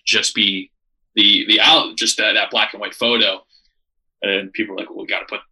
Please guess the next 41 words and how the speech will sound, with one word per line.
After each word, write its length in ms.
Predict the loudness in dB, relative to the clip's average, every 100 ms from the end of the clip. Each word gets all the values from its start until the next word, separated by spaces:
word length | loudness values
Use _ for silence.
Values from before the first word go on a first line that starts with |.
| _
the 100 | -6
band 280 | -4 -4 -2
name 180 | -4 -4
on 180 | -6
it, 200 | -8 -12 -18
and 100 | -20 _ -6
this 360 | -2 0 -2
and 120 | -2
that, 320 | 0 2 2 -2
and 120 | -14 _ _ _ _ -20 -20 -4
we 120 | -2
don't 120 | 0
want 200 | 2 2
it 20 |
to 60 | 0
be 100 | -4
black 240 | -2 -2
and 100 | -2
white. 360 | 2 4 4 0
We 80 | -6 _
want 160 | -2 -2
it 40 |
to 40 | 0
be, 140 | 0
like, 200 | 0 -4
a 120 | -8 -10 _ -10
different 300 | -10 -10 -14 _
weird 340 | -6 0 0 0
colors." 560 | -4 -2 0 0 -2
And 120 | -6 -16 _
so 380 | -2 0 0 -6 _ -20 -20 _
I 60 | -4
played 300 | 0 0 0
with 100 | -2
all 140 | -6
the 80 | -6
colors 500 | -6 -6 -4 -4 -4
and 140 | -6 _ _ _ _ _ _ _ _ _ _ _ _ _ _ _ _ _ _ 0
different 340 | 2 2 0
variations 720 | 2 4 4 4 2 -2 -4
of 160 | -4